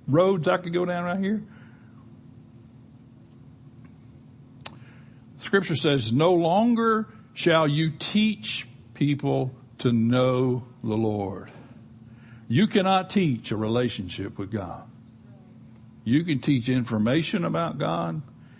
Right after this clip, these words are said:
You can teach patterns of God. You can teach the principles of God, and we should do all of those, but you cannot teach relationship. Relationship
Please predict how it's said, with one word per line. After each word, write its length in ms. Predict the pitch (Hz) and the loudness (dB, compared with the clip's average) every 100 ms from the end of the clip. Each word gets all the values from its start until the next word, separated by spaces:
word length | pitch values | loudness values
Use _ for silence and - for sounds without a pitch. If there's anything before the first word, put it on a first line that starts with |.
| - - | -20 -10
You 180 | - 151 | -2 0
can 180 | 151 135 | 0 -2
teach 360 | 120 151 117 - | 0 -2 -2 -6
patterns 600 | - 139 156 165 165 151 | -2 0 2 0 -2 -4
of 140 | 151 | -4
God. 420 | 147 156 160 156 | -2 -2 0 -2
You 180 | 117 139 | -2 -2
can 180 | 156 123 | -2 -4
teach 300 | 120 147 143 | -2 -2 -2
the 100 | - | -6
principles 560 | 101 156 165 143 139 139 | -4 -2 -2 -2 -2 -2
of 120 | 135 | -2
God, 240 | 143 147 | 0 0
and 140 | 127 117 | 0 0
we 120 | 147 | 0
should 240 | 143 139 | 0 -2
do 180 | 135 139 | 0 2
all 260 | 147 165 170 | 2 0 0
of 80 | 135 | 0
those, 340 | 120 120 113 - - - | 0 0 -2 -6 -16 -6
but 180 | 113 - | -4 -2
you 120 | 113 | -2
cannot 580 | - 185 208 180 147 - | 0 2 4 2 0 -2
teach 400 | 190 143 110 - | -2 -2 -2 -2
relationship. 800 | 117 107 104 - 123 - 104 - - - - - - - - | -2 -2 -4 -8 -12 -12 -14 -14 -20 -20 -20 -20 -20 -20 -8
Relationship 840 | - 113 131 147 147 - 131 117 | -2 2 2 0 -2 -2 -2 -4